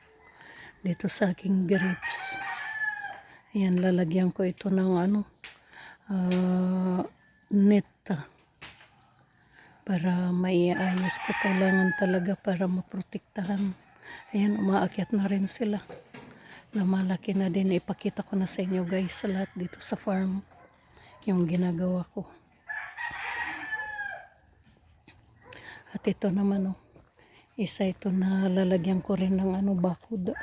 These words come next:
para hindi sila mag, ano ba, ah, tumumba. Kasi gumaganon kasi ito pag hindi mo lagyan ng ano dito. Lagyan mo ng harang para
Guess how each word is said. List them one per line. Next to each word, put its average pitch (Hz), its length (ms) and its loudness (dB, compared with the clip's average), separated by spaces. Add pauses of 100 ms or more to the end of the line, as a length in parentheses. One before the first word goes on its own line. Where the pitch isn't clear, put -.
(600)
para 185 240 2
hindi 180 240 2
sila 185 320 0
mag, 185 160 0
ano 190 240 0
ba, 151 160 -2 (240)
ah, 202 160 0
tumumba. 185 560 -2 (400)
Kasi - 160 0
gumaganon 196 640 6
kasi 190 400 0
ito - 160 -4
pag 180 240 -4
hindi 190 240 4
mo 190 160 4
lagyan 190 400 6
ng 190 240 6
ano 190 160 6
dito. 185 400 2 (880)
Lagyan 190 240 4
mo 185 80 4
ng 190 240 4
harang 185 320 4
para 185 560 6